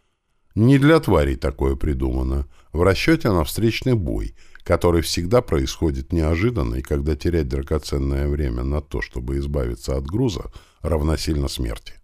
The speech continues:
Не будь такой его особенности, лежал бы Чужинов сейчас за дверями мелкими осколками костей, клочьями одежды и пятнами крови на снегу. И то вряд ли. Сожрали бы и это.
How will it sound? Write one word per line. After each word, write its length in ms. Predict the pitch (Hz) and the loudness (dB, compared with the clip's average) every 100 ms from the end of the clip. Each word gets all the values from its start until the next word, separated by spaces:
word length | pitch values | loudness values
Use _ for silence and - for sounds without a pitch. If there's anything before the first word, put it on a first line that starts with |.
| _ _ _ _ _ _ _ _ _ _ _ _ | _ _ _ _ _ _ _ _ _ _ _ _
Не 240 | 76 117 151 | 2 6 6
будь 260 | 160 165 | 6 4
такой 320 | - 120 147 | 2 4 6
его 260 | 127 120 120 | 6 8 8
особенности, 880 | 117 - 185 123 - - - - - - _ _ _ | 6 4 0 0 -2 -6 -10 -14 -14 -18 _ _ _
лежал 500 | 98 117 113 135 160 | 4 6 8 6 6
бы 120 | 165 | 4
Чужинов 540 | 151 127 98 107 139 135 | 0 0 2 2 2 0
сейчас 380 | - 90 113 113 | -2 0 2 2
за 140 | 107 | 2
дверями 580 | 104 98 98 104 107 101 - _ - | 2 2 4 2 2 -2 -6 _ 0
мелкими 420 | 95 90 - 95 | 2 2 2 2
осколками 580 | 87 - 80 80 85 87 | 0 0 -2 0 0 -2
костей, 600 | - 92 - - - - - _ _ | 0 -2 -2 -8 -8 -10 -20 _ _
клочьями 480 | - 156 - 131 123 | 0 4 4 4 4
одежды 720 | 117 80 57 57 57 - 60 - _ - | 4 2 0 -6 -6 -10 -14 -14 _ -4
и 80 | |
пятнами 460 | 156 123 - 76 57 | 2 2 2 -2 -2
крови 320 | - 57 - - | -6 -8 -8 -10
на 100 | - | -10
снегу. 440 | - 58 - - _ _ _ _ _ _ _ - _ | -8 -10 -10 -16 _ _ _ _ _ _ _ -20 _
И 120 | 123 | -2
то 260 | 120 - 82 | 0 4 4
вряд 480 | 64 65 50 - - | 4 -2 -2 -6 -10
ли. 180 | - - - _ _ | -14 -14 -18 _ _
Сожрали 680 | - 107 95 107 120 127 120 | 0 2 4 4 6 6 4
бы 200 | 85 92 | 4 2
и 180 | 90 69 | 2 0
это. 380 | - - - | -4 -10 -16